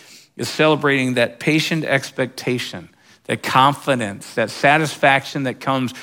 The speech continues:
from just knowing it's on its way, but I need to wait. So take time this Christmas. Take time to thank God for what he's doing,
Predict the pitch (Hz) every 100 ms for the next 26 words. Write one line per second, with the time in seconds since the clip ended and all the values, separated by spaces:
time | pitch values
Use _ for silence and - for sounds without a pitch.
0 | - _ 135 127 131 113 131 143 151 147
1 | 135 135 143 - 135 156 165 147 - -
2 | 135 151 127 98 147 220 - _ _ _
3 | _ _ _ _ _ _ _ _ _ _
4 | _ _ _ _ _ _ _ _ _ -
5 | 135 127 127 131 - 135 131 117 104 -
6 | _ _ _ _ _ _ _ _ _ _
7 | _ _ _ - 131 165 160 156 196 180
8 | 113 - 120 - 113 - - 143 - 156
9 | 165 127 - - 131 - 175 190 240 220
10 | 170 170 170 - 151 160 160 156 135 117
11 | 170 180 151 139